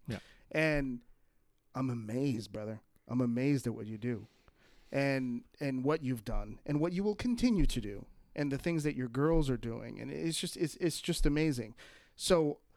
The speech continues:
Speaker 2: we'll have people on this show and, and, and, and we'll talk about, you know, this guy invented, I don't know what the fuck,
Speaker 1: Yeah.
Speaker 2: and this guy did this, and this guy wrote this, and, and whatever.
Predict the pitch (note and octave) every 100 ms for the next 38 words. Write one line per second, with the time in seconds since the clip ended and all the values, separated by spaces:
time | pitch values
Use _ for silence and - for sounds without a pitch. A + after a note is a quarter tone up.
0 | _ - F3+ G3 G3 G3 - G3 - D3
1 | C#3+ C3+ B2 - C3 B2 A#2+ A#2 A2+ G#2+
2 | G#2+ G#2 - A#2+ A#2 A#2+ B2 A#2 A2 A2
3 | A#2 A#2 A2+ C#3 C3+ B2 - C#3+ C#3 C3+
4 | B2+ B2 B2 A#2+ A2+ A2 - - - -
5 | - D3 - D3 C3+ C3+ B2 A#2+ C3+ B2
6 | C#3 B2 A2+ A#2 B2+ A2+ G#2+ G2+ G#2 G#2
7 | A2 G#2+ - - A#2 B2 B2 B2 C3+ -
8 | C#3+ C3 C3 B2+ B2 A#2+ C3+ B2 A#2+ -
9 | C3 A#2 A#2+ - D3 B2+ A#2+ C3+ C3 -
10 | B2+ B2 A#2+ - A#2 A2 - - - -
11 | C#3 C3 C3 C#3 C#3 C3+ B2+ A2